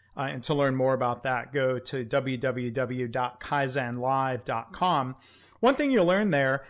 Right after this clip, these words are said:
is the advice they generally give their leaders. They say, "If you want to see Kaizen in your department, start by doing a Kaizen yourself." When they say doing a Kaizen, they mean following the P D S A process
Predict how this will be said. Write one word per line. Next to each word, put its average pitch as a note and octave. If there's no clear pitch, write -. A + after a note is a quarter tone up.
is E3+
the E3
advice C3+
they C#3
generally C#3
give C3
their C3+
leaders. B2+
They C3
say, A#2+
"If E3+
you D#3
want D#3+
to A3+
see A3+
Kaizen E3
in C3
your D3
department, C#3+
start E3
by E3+
doing D3
a C#3+
Kaizen B2
yourself." C3+
When G3
they G3+
say F#3
doing E3
a B2+
Kaizen, C3
they G#3
mean C3
following E3+
the C#3
P -
D D#3+
S C#3+
A C3+
process B2